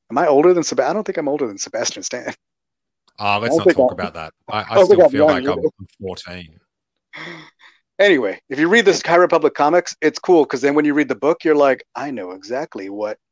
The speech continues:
Speaker 1: Avar Kriss looks like. And Bel Zettifar." Things like that are really fun for me.
Speaker 2: Do you know what would be funner? Finding out what they look like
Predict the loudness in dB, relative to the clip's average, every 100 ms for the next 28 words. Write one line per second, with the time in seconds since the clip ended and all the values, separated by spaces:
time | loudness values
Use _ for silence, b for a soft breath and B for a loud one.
0 | _ _ _ _ _ _ -2 0 2 2
1 | 2 -2 0 0 0 -8 -8 -8 -8 -8
2 | -10 -14 -18 _ _ _ _ _ _ -8
3 | -6 -4 -6 -6 -10 _ _ _ _ _
4 | _ _ -6 -2 2 2 4 4 4 -2
5 | -4 -4 -14 _ -4 -2 -2 0 -2 -2
6 | -10 -10 -8 -12 -8 -10 -10 -16 B B
7 | _ -2 -2 -2 -10 _ _ _ _ _
8 | _ _ _ -16 -6 -2 -2 -2 -4 -6
9 | -4 -6 -6 -10 -14 _ _ _ _ _
10 | _ _ _ _ _ _ _ _ _ _
11 | _ _ _ _ _ _ _ _ _ -8
12 | -4 -4 -4 -4 -6 -6 -6 -6 -12 -12
13 | -8 -6 -6 -10